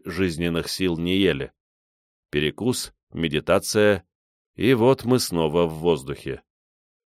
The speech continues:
Ближе к вечеру нам на пути попалась небольшая деревушка, но залетать в нее не стали, просто воспользовались дорогой, что от нее вела. Лот-Тарху было настолько глухим местом,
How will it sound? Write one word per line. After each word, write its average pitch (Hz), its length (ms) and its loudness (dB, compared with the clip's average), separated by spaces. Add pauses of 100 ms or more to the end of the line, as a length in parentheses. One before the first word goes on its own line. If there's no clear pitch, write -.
(220)
Ближе 131 380 2
к - 80 -6
вечеру 127 440 2
нам 110 240 4
на 101 100 2
пути 92 280 -4
попалась 98 560 2
небольшая 85 560 0
деревушка, 78 760 -4 (480)
но 123 200 2
залетать 123 480 4
в 98 80 -6
нее 104 240 2
не 101 140 2
стали, 67 460 -2 (500)
просто 123 360 2
воспользовались 95 1000 2
дорогой, 104 520 4
что - 180 -2
от 76 140 0
нее 78 260 0
вела. 78 340 0 (880)
Лот-Тарху 131 720 2
было 110 280 6
настолько 104 540 2
глухим 95 380 0
местом, 80 560 -2